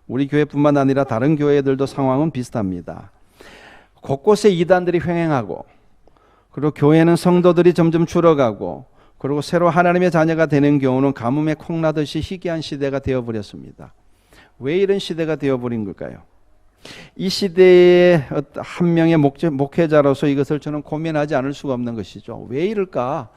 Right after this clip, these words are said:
왜 이렇게 되었을까? 점점 예수 믿는 사람들은 점점 찾아보기 힘들고 점점 교회를 떠나는 사람들의 소식들만 들리고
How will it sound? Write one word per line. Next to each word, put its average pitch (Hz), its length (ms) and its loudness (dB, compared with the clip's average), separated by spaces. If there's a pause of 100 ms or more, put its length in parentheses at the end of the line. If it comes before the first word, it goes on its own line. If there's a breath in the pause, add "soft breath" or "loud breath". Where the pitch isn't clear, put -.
(540 soft breath)
왜 151 160 2
이렇게 254 380 0
되었을까? 180 880 0 (320 soft breath)
점점 214 440 0
예수 208 240 4
믿는 202 280 0
사람들은 185 560 2
점점 170 280 -2
찾아보기 160 520 -4
힘들고 127 420 -4
점점 170 380 -4
교회를 170 320 -2
떠나는 190 400 0
사람들의 156 680 -2
소식들만 147 600 -8
들리고 95 520 -12